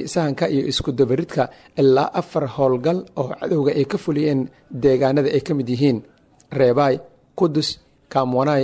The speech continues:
iyo duleedka Kaamjaroon. Waxaana howlgalladaas uu ku qaatay xoogaa sandareer liidata ah. Jaasuuska labaad waxaa lagu magacaabaa Maxamed Cabdinuur Maxamed, oo ku magac dheeraa Ciro. Waa saddex iyo lixdan sano jir. Waxaa jaasuuskan shaqada soo geliyey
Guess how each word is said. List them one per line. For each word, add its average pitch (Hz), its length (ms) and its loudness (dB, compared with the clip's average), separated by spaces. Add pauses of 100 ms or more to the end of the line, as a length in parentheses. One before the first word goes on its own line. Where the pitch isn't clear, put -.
iyo 135 180 4
duleedka 139 440 0
Kaamjaroon. 123 640 -2 (480)
Waxaana 135 320 -2
howlgalladaas 131 600 0
uu 135 120 -6
ku 190 140 -8
qaatay 131 400 -2 (320)
xoogaa 131 420 2
sandareer 123 520 -2
liidata 120 420 -2
ah. 120 100 -8 (440)
Jaasuuska 156 540 -2
labaad 160 320 2
waxaa 151 200 0
lagu 143 180 2
magacaabaa 135 640 0
Maxamed 170 420 -4
Cabdinuur 139 600 -2
Maxamed, 127 460 -6 (400)
oo 131 140 4
ku 127 140 -4
magac 139 260 -6 (100)
dheeraa 123 340 0
Ciro. 127 240 0 (360)
Waa 127 220 0
saddex 170 320 -6
iyo 139 140 2
lixdan 120 260 -4
sano 123 220 -4
jir. 131 180 0 (580)
Waxaa 127 280 0
jaasuuskan 123 680 -2
shaqada 131 400 -2
soo 147 220 0
geliyey 139 360 2